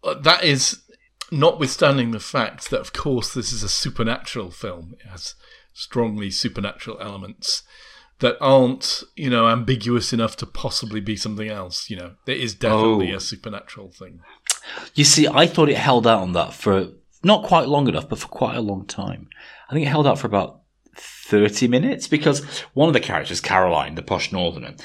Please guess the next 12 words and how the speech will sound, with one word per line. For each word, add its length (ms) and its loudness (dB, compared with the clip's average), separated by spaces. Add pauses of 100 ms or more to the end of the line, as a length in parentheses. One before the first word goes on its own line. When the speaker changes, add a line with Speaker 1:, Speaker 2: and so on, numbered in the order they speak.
(160)
Speaker 2:
she 240 4
set 400 2
up 260 2 (220)
a 260 0
green 340 -2
screen 680 -4 (160)
background 680 -2
with 120 -4
some 240 -2
sort 240 -2
of 160 -4
video 600 0